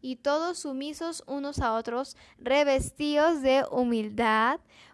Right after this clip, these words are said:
porque Dios resiste a los soberbios y da gracia a los humildes". Debemos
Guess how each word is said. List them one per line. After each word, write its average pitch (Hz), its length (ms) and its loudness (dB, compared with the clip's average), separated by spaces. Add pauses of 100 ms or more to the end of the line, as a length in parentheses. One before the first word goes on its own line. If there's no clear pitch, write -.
porque 240 400 -2
Dios 247 460 0
resiste 294 400 -4
a - 20 2
los 285 140 0
soberbios 302 840 0
y 302 360 -4
da 285 320 4
gracia 269 640 0
a 220 140 -4
los 220 240 -6
humildes". 233 600 -10 (540)
Debemos 349 800 -2